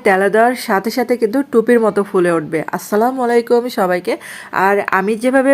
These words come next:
বানালাম আর এভাবে আপনারা ফলো করে বানাবেন, দেখবেন যে আপনাদেরও পিঠাগুলো একদম টুপির মতো ফুলে উঠবে। আর এই পিঠাগুলো খেতে এত মজার, তো অনেকেই কিন্তু তেলের পিঠা বানায় না, কারণ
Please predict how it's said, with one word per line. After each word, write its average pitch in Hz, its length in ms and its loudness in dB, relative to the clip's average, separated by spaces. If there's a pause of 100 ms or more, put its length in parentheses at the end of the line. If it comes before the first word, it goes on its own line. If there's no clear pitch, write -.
(140)
বানালাম 190 380 2 (280)
আর 170 80 -2 (180)
এভাবে 220 240 2 (100)
আপনারা 214 320 -2
ফলো 185 260 2
করে 214 120 4 (140)
বানাবেন, 180 300 -2 (100)
দেখবেন 196 320 -2
যে 233 60 0 (160)
আপনাদেরও 202 520 -2
পিঠাগুলো 220 400 0 (440)
একদম 208 280 -4 (120)
টুপির 202 320 2
মতো 185 240 -2
ফুলে 170 260 0
উঠবে। 156 240 -4 (520)
আর 185 80 0 (220)
এই 226 80 6 (100)
পিঠাগুলো 233 380 0 (120)
খেতে 208 260 0 (240)
এত 185 140 -6 (180)
মজার, 214 320 2 (100)
তো 214 40 0 (180)
অনেকেই 208 380 -2
কিন্তু 240 160 -4 (140)
তেলের 196 320 0
পিঠা 240 180 2 (120)
বানায় 180 260 0
না, 226 40 0 (140)
কারণ 185 220 2